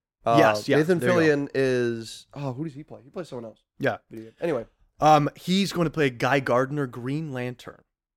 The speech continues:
Speaker 2: in Superman Legacy. And this caught me really off guard. I did not know this was gonna be or have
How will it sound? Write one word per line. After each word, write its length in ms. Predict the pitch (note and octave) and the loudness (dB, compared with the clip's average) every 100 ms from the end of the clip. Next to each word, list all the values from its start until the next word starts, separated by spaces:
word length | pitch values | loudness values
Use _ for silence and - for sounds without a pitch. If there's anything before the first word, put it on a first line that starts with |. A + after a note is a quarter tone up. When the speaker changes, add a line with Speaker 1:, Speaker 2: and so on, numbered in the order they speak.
| _ | _
Speaker 2:
in 180 | C3 A#2+ | -6 -4
Superman 580 | A2+ - C3 B2+ A#2+ A2 | -4 -6 -4 -2 -2 -2
Legacy. 440 | G#2 G#2 - - | -6 -8 -14 -20
And 120 | G#2 B2+ | -6 -2
this 140 | A3 | 0
caught 220 | - A3 | 4 4
me 100 | D#3+ | 6
really 240 | C#3+ C3+ A#2 | 2 2 2
off 240 | G#2 G#2 | -2 -4
guard. 260 | - F#2 - | -10 -12 -12
I 120 | - C3+ | -4 -2
did 100 | E3+ | 2
not 240 | E3 E3 | 2 2
know 140 | D#3+ C#3 | 2 -2
this 220 | B2+ - | -2 -10
was 100 | B2 | -8
gonna 180 | C3 A#2+ | -6 -4
be 460 | B2+ B2 A#2 A2+ - _ _ | -4 -4 -4 -6 -12 _ _
or 200 | - B2+ A#2 - | -4 -4 -4 -8
have 440 | A3 G3+ A2 G#2 | -2 0 0 -6